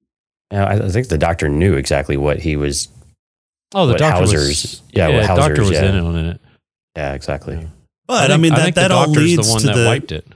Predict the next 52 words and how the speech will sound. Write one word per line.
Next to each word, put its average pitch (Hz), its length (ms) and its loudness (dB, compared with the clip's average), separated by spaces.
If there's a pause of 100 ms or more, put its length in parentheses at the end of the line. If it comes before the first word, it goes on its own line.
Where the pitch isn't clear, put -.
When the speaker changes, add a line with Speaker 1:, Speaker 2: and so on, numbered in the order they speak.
(320)
Speaker 3:
that 151 220 0
all 147 140 4
leads 123 320 2
to 123 60 0
the 110 120 2
fact 101 220 0
that 110 100 0
it, 107 180 0
it's, 110 220 0
it 117 180 0
very 117 320 4
well 117 280 2
could 120 200 0
have 98 120 0
still 117 260 0
been, 98 320 0
he 110 100 -4
could 123 180 -2
have 107 140 -4
still 107 240 0
been 92 240 0
in 87 80 0
the 82 60 -2
machine. 73 560 -4 (1000)
Speaker 2:
No, 107 280 0
I 113 100 2
think 113 240 -2
the - 60 -10
doctor 98 480 -4
was 92 180 -6
in 101 160 -2
on 101 160 -2
it, 104 160 -6
and 90 180 -6
he's 98 260 -4
the 95 60 -8
one 92 180 -6
that 87 120 -10
wiped 90 260 -8
him 90 120 -8
originally 101 760 -8
and 92 180 -8
knew 95 140 -6
about 85 220 -8
the - 80 -20
plan. 85 360 -8 (680)
Speaker 3:
Oh, 104 40 -2
you 90 120 0
think 107 180 0
so? 127 300 -4 (480)
Speaker 2:
Oh, 101 180 0
yeah. 80 360 -6